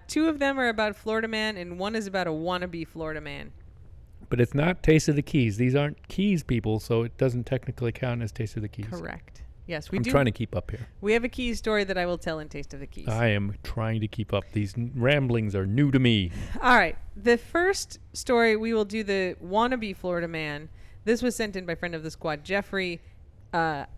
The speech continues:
Speaker 1: I don't know how to pronounce names from Louisiana, so I apologize. If you are from Louisiana, please correct my pronunciation of both this dude's name and the place.
Speaker 2: Yeah, you're not looking at me with that because I
Speaker 1: No.
Speaker 2: tried to do a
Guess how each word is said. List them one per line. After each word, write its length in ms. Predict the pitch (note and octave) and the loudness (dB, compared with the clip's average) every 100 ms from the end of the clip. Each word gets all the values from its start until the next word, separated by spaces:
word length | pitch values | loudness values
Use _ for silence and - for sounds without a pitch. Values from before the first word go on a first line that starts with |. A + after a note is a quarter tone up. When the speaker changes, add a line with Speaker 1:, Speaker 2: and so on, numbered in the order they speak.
| - | 2
Speaker 1:
I 120 | G#3 | 4
don't 120 | A#3 | 4
know 80 | G#3 | 2
how 160 | G3+ F#3+ | 0 0
to 80 | F#3 | 0
pronounce 480 | - F3+ F3 E3+ | -4 -4 -4 -6
names 240 | F3 E3+ E3+ | -8 -8 -8
from 200 | F3 E3 | -10 -8
Louisiana, 840 | E3 E3+ D#3+ D#3+ F#3 G3 F#3+ F#3 | -6 -6 -6 -6 -4 -2 -2 -4
so 160 | - F3 | -6 -4
I 60 | D#3+ | -4
apologize. 760 | D#3 - G3+ F#3 F3+ E3+ E3 | -4 -6 -6 -4 -2 -2 -2
If 120 | F3 E3 | -6 -6
you 100 | E3+ | -4
are 80 | D#3+ | -4
from 340 | - C4 C4 | -2 -2 0
Louisiana, 540 | A#3 A#3 G#3 G#3 G3 | 0 0 -2 -4 -6
please 300 | F#3 A3 A3 | -6 -6 -6
correct 500 | - - F#3 A3+ B3 | -8 -8 -4 -4 -6
my 160 | G#3+ F#3+ | -8 -8
pronunciation 920 | F3+ F#3 F#3 F#3 F#3 E3+ E3 E3+ E3 | -6 -8 -8 -8 -8 -8 -8 -12 -14
of 160 | - D#3+ - - | -10 -10 -10 -6
both 220 | F#3+ G3 - | -2 -2 -2
this 280 | F3 F#3+ G3 | -4 -4 -2
dude's 320 | F#3 F#3 E3 | -4 -6 -6
name 260 | E3+ E3+ | -4 -4
and 220 | E3 D#3+ D#3 | -4 -6 -6
the 60 | |
place. 500 | - D3+ - C#3+ - - | -8 -8 -8 -10 -16 -6
Speaker 2:
Yeah, 100 | F#2 | -4
you're 160 | F2 | -2
not 220 | G2 A2 - | -2 -4 -4
looking 220 | G2 G2 | -2 -2
at 80 | F2 | 0
me 280 | G2 A#2 | 2 4
with 160 | F#2 F2 | 2 0
that 240 | F#2 F#2 | -2 -2
because 260 | - - G2+ | -4 -4 -4
I 160 | - A2 | 0 0
Speaker 1:
No. 60 | - | 2
Speaker 2:
tried 220 | B2 G#2+ | 0 0
to 60 | G#2 | -2
do 240 | A2 | -2
a 60 | G2+ | -2